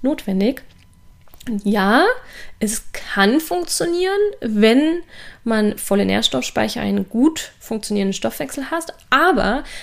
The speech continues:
nach jeder solcher kalorienreduzierten Diäten muss sowieso ein Stoffwechselaufbau gemacht werden. Und hast du schon mal jemals von einer Frau gehört, die das gemacht hat nach einer Diät? Nein.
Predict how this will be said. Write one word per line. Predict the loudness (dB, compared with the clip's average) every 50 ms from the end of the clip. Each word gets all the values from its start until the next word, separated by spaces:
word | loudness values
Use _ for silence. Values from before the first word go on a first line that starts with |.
| -14 -8 -4
nach | -2 -2 -2 -2 -6 -8 -6
jeder | -2 2 4 4 4 4 4 4 4 2 2
solcher | 0 2 2 4 4 4 2 0 -2 -2 -2 0 0 -2 -2
kalorienreduzierten | -2 -2 0 0 2 2 2 2 2 0 0 0 0 0 -2 -4 -4 -4 -4 -4
Diäten | -4 -4 -4 -4 -2 0 0 -2 -2 -4 -4 0
muss | 2 4 4 4 4 2 0 0 0
sowieso | 0 2 2 2 2 2 2 2 2 2 2 2 2
ein | 2 0 0
Stoffwechselaufbau | 2 2 2 2 0 0 -2 -2 -2 -2 -2 -6 -6 -4 0 0 0 0 -2 -2 0 2 2 2 2 0 -2 -10 -20 -20 _ _ -20 _ _ -2
gemacht | 0 2 4 4 4 2 2 0 -4 -8 -6 -4
werden. | -4 -4 -4 -4 -6 -8
Und | -8 -8 -6 -4 0
hast | 0 0 0 0 -2
du | -2
schon | -2 0 0 2 2
mal | 2 2
jemals | 2 2 2 2 2 0 -2
von | -4 -6 -4
einer | -2 -2 -2 -4
Frau | -2 -2 -2 0
gehört, | 0 0 0 -2 -2 -4 -6
die | -6
das | -6 -6 -4 -4
gemacht | -4 -2 -2 -2 -2 -2 -2 -2
hat | -2 0 -2 -2 -8 -14 -20 -20 -20 -18 -8 -2
nach | 2 2 2 2 2
einer | -2 -2 -2 0
Diät? | -2 -2 -2 0 0 0 0 -2 -6 _ _ _ -18
Nein. | -16 -12 -10 -8 -8 -8 -8 -10